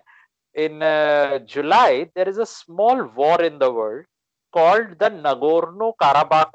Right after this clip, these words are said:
War. It's a conflict between Azerbaijan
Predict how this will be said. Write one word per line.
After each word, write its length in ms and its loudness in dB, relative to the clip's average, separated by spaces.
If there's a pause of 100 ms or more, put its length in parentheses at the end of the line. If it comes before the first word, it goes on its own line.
War. 440 -2
It's 280 -14
a 220 -2
conflict 640 -6
between 480 -8 (560)
Azerbaijan 920 0